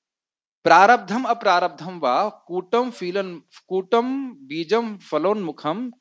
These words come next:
क्रमेणैव प्रलीयन्ते विष्णुर्भक्ति रतात्मनाम।" प्रारब्ध कर्म, अप्रारब्ध कर्म, कूट, बीज इत्यादि जो पाप कर्म हैं,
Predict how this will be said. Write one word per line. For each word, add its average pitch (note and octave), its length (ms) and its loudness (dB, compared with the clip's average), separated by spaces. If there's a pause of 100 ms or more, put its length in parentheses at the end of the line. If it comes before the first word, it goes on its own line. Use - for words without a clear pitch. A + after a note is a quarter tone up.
(100)
क्रमेणैव F3 760 0 (340)
प्रलीयन्ते E3+ 680 -2
विष्णुर्भक्ति D3+ 800 -10
रतात्मनाम।" G#2 640 -10
प्रारब्ध D#3 480 0
कर्म, E3 280 -4
अप्रारब्ध D3+ 460 -2
कर्म, D#3+ 300 -8
कूट, E3+ 480 -8
बीज D3 200 -6
इत्यादि C#3+ 360 -6
जो C#3 80 -10
पाप C3+ 360 -2
कर्म C3 200 -4
हैं, E3+ 320 -10